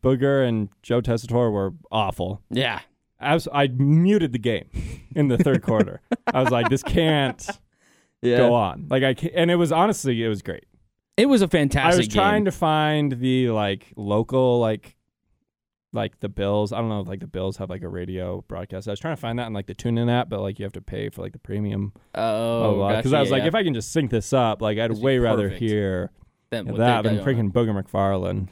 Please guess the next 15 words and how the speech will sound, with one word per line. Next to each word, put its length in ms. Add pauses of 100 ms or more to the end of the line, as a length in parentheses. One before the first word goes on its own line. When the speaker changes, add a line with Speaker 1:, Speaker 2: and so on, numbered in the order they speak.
Speaker 1:
and 180
Joe 160
Tessitore." 380 (240)
Speaker 2:
Yeah. 160
Speaker 1:
Look, 240 (760)
I 60
don't 140
know 100
what 180
was 140
going 260
on 460
with 160
Joe 160
Tessitore 680